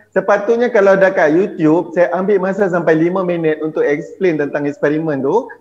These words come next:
Tetapi kalau gunakan TikTok ni, saya tak sampai seminit. Saya dalam tiga puluh saat macam tu, saya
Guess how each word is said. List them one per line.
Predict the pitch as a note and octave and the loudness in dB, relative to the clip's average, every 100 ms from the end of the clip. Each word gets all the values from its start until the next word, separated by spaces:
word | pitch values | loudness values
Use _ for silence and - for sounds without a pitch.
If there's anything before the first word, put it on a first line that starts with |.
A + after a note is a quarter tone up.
| _ _ | _ _
Tetapi | E3 G3+ G#3 B3+ | -2 -2 0 0
kalau | A#3+ A3 | 4 4
gunakan | G3+ A#3 A#3 | 4 2 2
TikTok | G#3+ F#3 F#3+ F#3 A#3+ D#3+ | 0 0 -4 -2 0 0
ni, | D#3 G3+ | 0 0
saya | A3 A#3+ B3 A#3 | 4 6 4 2
tak | A#3 G#3+ | 0 0
sampai | B3+ B3+ | 2 2
seminit. | A#3 C4+ A#3 C#3 F#3+ | 2 2 2 0 2
Saya | A#3+ | 2
dalam | A3+ A#3+ B3 B3 | 4 4 2 0
tiga | A#3 | 2
puluh | A#3 B3 | 2 2
saat | A#3+ A#3+ A3 | 2 0 -4
macam | G3+ G#3+ | 0 0
tu, | G#3+ C4 | 0 0
saya | A3 | 2